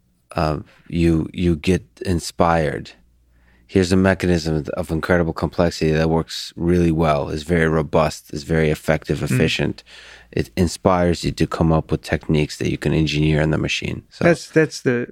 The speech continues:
Speaker 2: what drives the field forward, when people improvise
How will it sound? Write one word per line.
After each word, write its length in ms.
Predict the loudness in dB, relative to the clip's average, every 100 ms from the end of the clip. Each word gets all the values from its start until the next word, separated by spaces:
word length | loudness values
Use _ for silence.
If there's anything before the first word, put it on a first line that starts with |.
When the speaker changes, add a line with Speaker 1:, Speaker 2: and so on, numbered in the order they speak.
| -6
Speaker 2:
what 160 | -6
drives 380 | 2 4 4 0
the 80 | -4
field 300 | 0 -2 0
forward, 420 | 0 2 2 -2
when 140 | -6
people 440 | -2 -2 0 -2 -2 -20 -20 -20 _ _ _ _ _ 2
improvise 880 | 2 4 2 4 4 4 0 -6